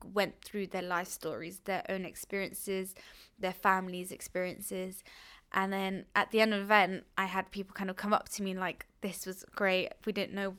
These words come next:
this was happening or that was happening. We didn't know how severe it was."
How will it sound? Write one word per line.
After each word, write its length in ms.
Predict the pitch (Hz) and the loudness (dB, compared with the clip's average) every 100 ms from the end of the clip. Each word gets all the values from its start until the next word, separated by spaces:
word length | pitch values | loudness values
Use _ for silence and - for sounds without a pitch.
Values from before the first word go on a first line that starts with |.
| - | -4
this 260 | 202 - | -4 -4
was 140 | - 185 | -10 -4
happening 420 | 185 - 180 165 | -4 -4 -8 -6
or 60 | 175 | 2
that 240 | 196 - | 4 4
was 140 | - | -4
happening. 440 | - - 160 117 - | -12 -10 -10 -8 -8
We 80 | 196 | -6
didn't 260 | 190 190 180 | -4 -4 -4
know 140 | 185 | -4
how 300 | 180 175 - | 2 2 2
severe 460 | - - 190 202 202 | -4 -6 2 4 6
it 140 | 180 - | 2 0
was." 420 | 190 190 190 | 0 0 -2